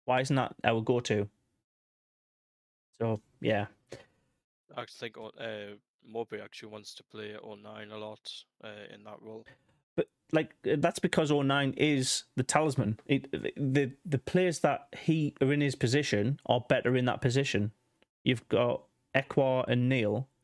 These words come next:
Speaker 1: that are better as C D Ms than oh nine is. But oh nine needs to be in the squad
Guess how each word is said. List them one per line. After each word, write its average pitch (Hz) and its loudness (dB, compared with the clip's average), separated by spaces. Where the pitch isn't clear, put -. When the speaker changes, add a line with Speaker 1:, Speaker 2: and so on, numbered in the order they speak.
Speaker 1:
that 127 -16
are - -20
better 123 2
as 127 0
C 131 4
D 131 2
Ms 113 0
than 110 2
oh 117 4
nine 117 2
is. 160 0
But 113 2
oh 123 4
nine 131 2
needs 135 0
to - -2
be 127 4
in 123 0
the 110 0
squad 127 0